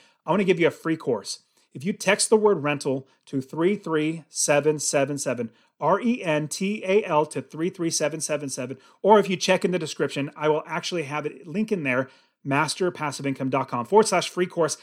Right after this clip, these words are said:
I will literally give you a free course showing you how to do all of that stuff, 'cause I really want you to learn how to house hack, how to start investing in real estate. Now, I personally love the idea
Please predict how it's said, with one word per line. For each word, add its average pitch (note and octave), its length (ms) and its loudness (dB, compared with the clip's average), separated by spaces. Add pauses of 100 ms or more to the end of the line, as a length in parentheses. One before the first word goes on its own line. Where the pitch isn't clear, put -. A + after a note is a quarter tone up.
(160)
I F3 100 0
will F#3 120 6
literally A#3+ 300 6
give A3+ 120 -2
you G#3 60 0
a G3+ 40 2
free G3 200 -2
course F#3 220 -8
showing E3 260 -4
you D3+ 40 -8
how D3 60 -8
to C#3+ 80 -4
do C#3+ 300 -8
all D3+ 240 4
of C#3 80 2
that C3 160 -2
stuff, A#2+ 160 -8
'cause C3 120 -12
I F3 120 0
really F3+ 400 6
want D#3 260 -4
you F3 80 -4
to D3+ 80 -6
learn D#3+ 200 0
how C#3+ 100 -4
to B2 80 -6
house G3 260 0
hack, G3+ 260 -4 (260)
how F3 100 -8
to G#3 80 0
start E3+ 320 -2
investing D3 460 -6
in C3 100 -6
real B2+ 140 0
estate. A2+ 340 -10 (200)
Now, D3 240 -2
I A3 300 2
personally A3 640 -2
love F3+ 560 -2
the F#3 140 -2
idea C#3 600 -2